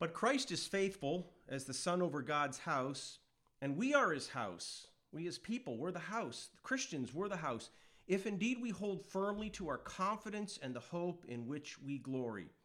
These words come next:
So, as the Holy Spirit says, "Today if you hear his voice,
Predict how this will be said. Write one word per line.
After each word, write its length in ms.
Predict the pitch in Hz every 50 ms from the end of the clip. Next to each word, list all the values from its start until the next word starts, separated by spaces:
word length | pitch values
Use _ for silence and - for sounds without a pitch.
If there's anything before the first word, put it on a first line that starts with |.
| _ _ _ _ - _ _ - _ _ -
So, 600 | - - - 202 208 180 156 160 202 247 233 - - - _ _ _ _ _ - - _ -
as 160 | - 143 143 143
the 80 | 160
Holy 280 | 143 185 214 226 214 185
Spirit 440 | - - - 220 226 208 175 - -
says, 360 | - - 143 139 147 139 -
"Today 400 | - 151 135 131 180 202 208 208
if 120 | 196 202
you 120 | 170 160 151
hear 260 | 147 170 165 160 156
his 140 | 139 120 120
voice, 600 | 120 135 131 123 113 110 117 113 - - -